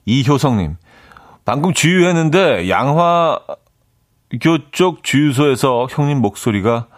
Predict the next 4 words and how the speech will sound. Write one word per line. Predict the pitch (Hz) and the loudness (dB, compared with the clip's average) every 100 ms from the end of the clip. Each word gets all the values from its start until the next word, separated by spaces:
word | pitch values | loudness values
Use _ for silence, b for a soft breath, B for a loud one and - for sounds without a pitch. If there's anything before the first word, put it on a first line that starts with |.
| b b b b _ | b b b b _
울려 | - 98 107 | -4 0 0
퍼집니다." | - 110 92 80 62 - - _ _ _ _ _ _ _ _ _ | -2 -4 -2 -4 -6 -10 -16 _ _ _ _ _ _ _ _ _
아, | - 80 76 76 73 | -6 -4 -2 -4 -4
양화, | 73 82 82 | -4 -2 -2